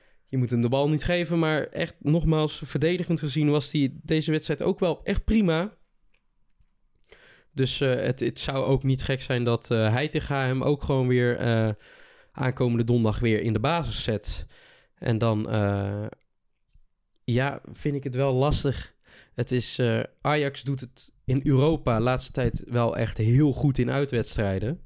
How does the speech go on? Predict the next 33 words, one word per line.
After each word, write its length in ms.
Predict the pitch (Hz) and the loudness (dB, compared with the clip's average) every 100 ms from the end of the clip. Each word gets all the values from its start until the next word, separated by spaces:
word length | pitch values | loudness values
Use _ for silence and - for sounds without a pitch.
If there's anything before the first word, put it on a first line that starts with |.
| - - _ _ _ - _ _ _ | -20 -20 _ _ _ -20 _ _ _
Ehm, 520 | - 113 110 104 101 101 _ _ _ _ - | -2 0 2 0 -4 -8 _ _ _ _ -14
geeft 320 | - 123 - | -4 -2 0
toch 160 | 151 | 0
net 180 | 139 131 | 0 -2
iets 220 | - 143 | -2 -4
meer 380 | 147 135 117 - - _ _ _ _ _ - 117 117 151 127 | 0 2 2 -2 -10 _ _ _ _ _ -16 -14 -14 -16 -8
drijfkracht 720 | 123 147 143 - - 147 - | -2 -2 -2 -4 -6 -6 -6
elke 360 | - 151 139 - | -6 -6 -6 -8
keer 520 | 147 143 160 - - | -4 -2 -2 -4 -6
in 100 | 131 | -4
die 160 | 131 | -2
uitwedstrijden. 800 | 139 139 139 135 - 139 147 214 - _ _ _ _ _ _ _ | 0 -2 -4 -4 -2 0 0 -2 -6 _ _ _ _ _ _ _
Eh, 360 | - 123 117 113 - _ - | -4 0 0 -2 -6 _ -4
al 160 | 120 | -2
had 160 | - 135 | 0 -2
ik 140 | 127 | -4
wel 500 | 120 131 139 - - - | 0 2 2 -2 -10 -12
graag 340 | - 147 131 | -4 -4 -4
gezien 260 | 123 135 120 | -4 0 0
dat 140 | 117 | -2
ze 180 | - 117 | -4 0
eerst 280 | 151 156 - | 2 2 0
de 160 | - | -4
thuis-, 360 | - 139 135 - | -4 -4 -6 -6
of 160 | 131 | -4
de 100 | - | -2
uitwedstrijd 600 | 135 143 143 139 - 131 | 0 0 0 -4 -2 -2
hadden 180 | 135 127 | 0 -2
gespeeld 340 | 107 - 123 - | -2 -2 -2 -2
en 80 | |
daarna 340 | 120 117 131 160 | -2 0 0 -2
de 140 | 165 | -2
thuiswedstrijd. 960 | - 156 156 156 - - 147 190 - | -2 -2 -2 -4 -4 -4 -2 -4 -8